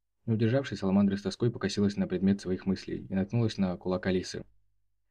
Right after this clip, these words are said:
Ночевать в спальне тут же расхотелось, только вот ректор взгляд перехватил, все понял. Покачал головой и напрямик спросил: «Хотите, чтобы я вам в свою постель уступил?»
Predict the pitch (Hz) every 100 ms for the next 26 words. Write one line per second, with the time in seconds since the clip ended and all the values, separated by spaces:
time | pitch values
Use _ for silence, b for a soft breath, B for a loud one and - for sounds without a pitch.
0 | _ 98 98 107 - - 131 107 101 110
1 | 104 98 98 92 82 - - _ - 104
2 | 104 98 101 127 117 95 85 76 90 95
3 | - 98 - 104 92 85 - - 120 123
4 | 92 85 85 _ _ _ _ _ _ _
5 | 110 110 120 110 110 107 127 95 92 185
6 | 98 202 - 196 - 165 - _ _ _
7 | - 101 104 - 98 101 101 98 - 107
8 | 139 107 - 185 - - 85 -